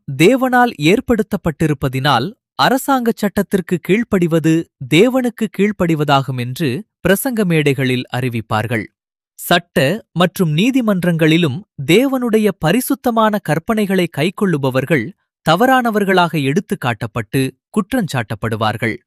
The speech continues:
அவர்களது வார்த்தைகளுக்கு ஒரு தவறான வர்ணம் பூசப்பட்டு, அவர்களது லட்சியங்களின் மீது படுமோசமான கற்பனையான குற்றச்சாட்டுகள் சுமத்தப்படும். தெய்வீக பிரமாணத்தின் பாதுகாப்பாக உள்ள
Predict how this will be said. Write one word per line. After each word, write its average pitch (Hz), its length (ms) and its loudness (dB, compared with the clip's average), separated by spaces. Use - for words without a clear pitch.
அவர்களது 214 540 2
வார்த்தைகளுக்கு 208 1000 2
ஒரு 151 300 2
தவறான 226 520 2
வர்ணம் 160 400 -2
பூசப்பட்டு, 127 680 -4
அவர்களது 202 540 2
லட்சியங்களின் 220 800 0
மீது 190 460 0
படுமோசமான 202 840 0
கற்பனையான 190 760 0
குற்றச்சாட்டுகள் 147 1000 -4
சுமத்தப்படும். 117 800 -6
தெய்வீக 214 500 2
பிரமாணத்தின் 196 640 0
பாதுகாப்பாக 190 840 2
உள்ள 165 460 0